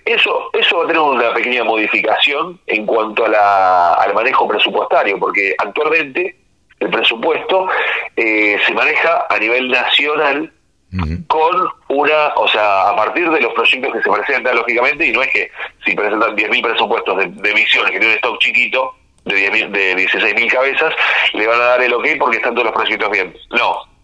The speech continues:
Speaker 1: analizan y ven las posibilidades, obviamente, pero lo que va a pasar en la nueva ley ovina, según los, los proyectos que se estaban presentando y analizando por parte del Ministerio también,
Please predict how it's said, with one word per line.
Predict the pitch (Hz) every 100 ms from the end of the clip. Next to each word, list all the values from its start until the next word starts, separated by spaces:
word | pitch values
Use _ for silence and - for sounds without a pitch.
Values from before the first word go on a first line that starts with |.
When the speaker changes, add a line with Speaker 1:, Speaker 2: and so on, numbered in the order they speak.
| - -
Speaker 1:
analizan | 110 110 113 120 113 120 131 -
y | -
ven | 104 104
las | 107
posibilidades, | 101 98 101 107 104 - -
obviamente, | 101 101 95 92 90
pero | 104 123 127 - - - - - - -
lo | 123 127
que | 139
va | 165
a |
pasar | 170 139 151
en | 123
la | 113
nueva | 120 151 165 156
ley | 156 156
ovina, | 156 160 156 139 147 - -
según | 104 120
los, | 120 110 - -
los | 98 95 90
proyectos | 104 123 113 110
que | 101
se | -
estaban | 120 113 107 95 90 - - _ _ - -
presentando | 104 - 107 139 143 117
y |
analizando | 104 101 104 139 113
por | 101 98
parte | 110 113
del | 104 95 92 90 87 85 98
Ministerio | 92 - - 135 117
también, | 113 120 143 143 139